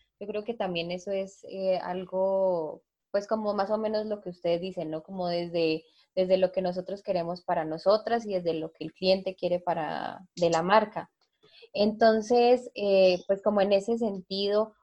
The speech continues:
¿cómo ven el mercado de los cosméticos y como en general de los productos de belleza en Colombia?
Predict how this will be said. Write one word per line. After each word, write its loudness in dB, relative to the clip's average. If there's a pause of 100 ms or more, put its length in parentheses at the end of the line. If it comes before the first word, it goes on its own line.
¿cómo 2
ven 2
el 0
mercado 0
de 2
los -2
cosméticos -4
y -14
como -6
en -6
general -6
de -2 (180)
los -2
productos -6
de 0
belleza -2
en -8
Colombia? -2